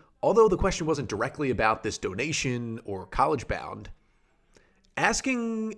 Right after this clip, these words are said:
if the Orioles are planning on staying in Baltimore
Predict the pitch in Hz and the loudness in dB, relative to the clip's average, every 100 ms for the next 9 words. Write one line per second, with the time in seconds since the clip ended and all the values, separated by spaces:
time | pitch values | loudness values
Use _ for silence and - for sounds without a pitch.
0 | - 170 170 170 185 190 165 - 170 170 | 0 2 4 4 6 4 2 0 0 0
1 | 160 147 127 - - 156 160 143 110 208 | 0 -2 -4 -2 0 0 0 -2 0 0
2 | - 113 95 92 117 | -2 -8 -6 -6 -10